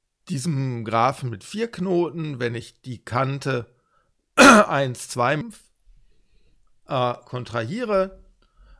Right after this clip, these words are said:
äh, dieser Graph mit drei Knoten werden. Äh, die Kante selber brauche ich nicht mehr, die ist ja jetzt sozusagen Self-Loop und bereits ausgegeben.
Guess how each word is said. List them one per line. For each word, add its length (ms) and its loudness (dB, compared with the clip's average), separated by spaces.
äh, 320 0
dieser 400 -4
Graph 300 -2
mit 140 -12
drei 260 0
Knoten 540 -6
werden. 520 0
Äh, 400 0
die 100 -12
Kante 340 -6
selber 340 0
brauche 320 -4
ich 140 -12
nicht 260 -8
mehr, 320 -2
die 140 -14
ist 160 -18
ja 80 -8
jetzt 180 -10
sozusagen 540 -14
Self-Loop 600 -8
und 140 -14
bereits 360 -12
ausgegeben. 800 -8